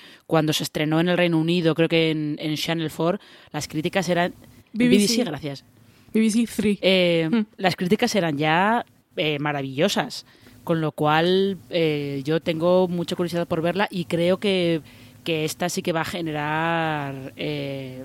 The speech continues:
Speaker 1: cierto ruido, aunque sea solamente ruido crítico, ¿no? De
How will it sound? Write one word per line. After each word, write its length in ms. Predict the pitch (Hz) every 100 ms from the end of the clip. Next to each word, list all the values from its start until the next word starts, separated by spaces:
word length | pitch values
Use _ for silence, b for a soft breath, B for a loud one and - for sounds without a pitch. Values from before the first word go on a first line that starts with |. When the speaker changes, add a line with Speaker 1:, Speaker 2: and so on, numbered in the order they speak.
| -
Speaker 1:
cierto 680 | - - 151 - 185 175 170
ruido, 520 | 156 165 190 196 220 B B -
aunque 180 | 165
sea 160 | 180 233
solamente 480 | 254 247 226 220 214
ruido 300 | 202 190 175
crítico, 520 | 214 226 170 147 143
¿no? 300 | 139 170 202
De 560 | 180 170 156 151 151